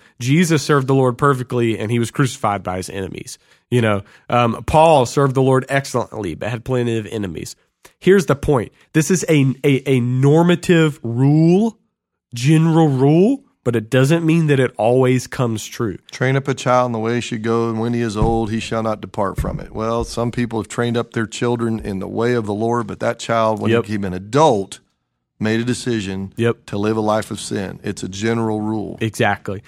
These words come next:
Speaker 2: Yeah.
Speaker 1: And finally, people forget that later revelation supersedes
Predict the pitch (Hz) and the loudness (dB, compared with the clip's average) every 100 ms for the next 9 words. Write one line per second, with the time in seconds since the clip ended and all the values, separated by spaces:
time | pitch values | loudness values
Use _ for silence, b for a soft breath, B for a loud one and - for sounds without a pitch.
0 | B B 147 139 - 190 208 214 208 196 | B B 0 0 2 4 6 6 6 2
1 | - 175 151 147 147 135 143 143 123 123 | 0 0 0 0 2 2 4 4 2 0
2 | 123 131 143 156 151 143 139 127 123 120 | 2 4 4 4 4 4 4 2 0 -4
3 | 110 - - 151 156 151 - 147 127 123 | -4 -4 0 0 0 -2 -2 -2 0 0
4 | 120 | -4